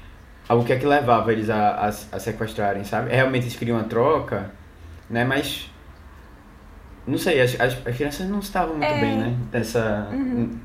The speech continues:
Speaker 2: Muitas não conseguiam se adaptar, ou, tipo,
Speaker 1: Eu fiquei na
Speaker 2: morriam
Speaker 1: dúvida.
Speaker 2: lá na tribo mesmo, né? Eu também, eu não, não acho,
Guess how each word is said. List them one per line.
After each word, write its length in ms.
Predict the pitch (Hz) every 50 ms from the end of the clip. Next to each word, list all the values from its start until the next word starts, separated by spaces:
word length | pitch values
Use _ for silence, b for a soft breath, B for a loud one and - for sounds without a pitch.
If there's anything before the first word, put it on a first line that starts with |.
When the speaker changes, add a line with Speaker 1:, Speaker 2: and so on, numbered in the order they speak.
| - - - - -
Speaker 2:
Muitas 240 | 285 285 294 339 339
não 100 | 330 311 311
conseguiam 280 | 320 320 320 285 285 285
se 80 | - 285
adaptar, 680 | 262 269 269 269 285 285 - 240 220 220 226 254 254
ou, 100 | 226 214 220
tipo, 160 | - - -
Speaker 1:
Eu 20 | 214
fiquei 120 | 214 -
na 60 | - -
Speaker 2:
morriam 140 | 226 - -
Speaker 1:
dúvida. 200 | 208 202 202 208
Speaker 2:
lá 80 | 208 208
na 160 | 202 208 208
tribo 360 | 208 - - 214 196 202 202 196
mesmo, 360 | 190 190 190 196 226 240 226
né? 200 | 196 190 202 202 - B B B B B B B B B
Eu 80 | 523 -
também, 320 | 605 605 554 427 339 294
eu 100 | 302 320
não, 440 | 349 359 359 359 359 349 339 320 302
não 200 | 294 330 349 359
acho, 260 | 339 302 285 294 -